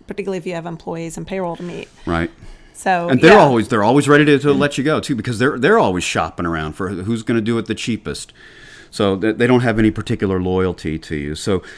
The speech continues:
Speaker 2: that, that's my, uh, some of my input on that issue. But then this leads into another question that a lot of guys have, and that is,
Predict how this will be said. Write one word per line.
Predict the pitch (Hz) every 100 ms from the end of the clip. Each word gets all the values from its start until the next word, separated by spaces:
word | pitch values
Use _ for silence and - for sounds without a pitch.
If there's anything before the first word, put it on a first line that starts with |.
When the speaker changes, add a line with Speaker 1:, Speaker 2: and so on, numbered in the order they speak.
| - - -
Speaker 2:
that, | 165 -
that's | 170 -
my, | 170 139 131 123 123
uh, | 127 92 95 123
some | 120 147 131
of | 123
my | 120
input | 120 117 - 110 104
on | 107 104
that | 101 -
issue. | 151 175 135
But | 123 131
then | 185
this | 190 -
leads | 208 196 160
into | 160 165 143
another | 147 196 113 95 - - -
question | 123 101 - 95
that | 98
a | 95
lot | 95 95
of |
guys | 92 90
have, | 175 180 151
and |
that | 135 139
is, | 127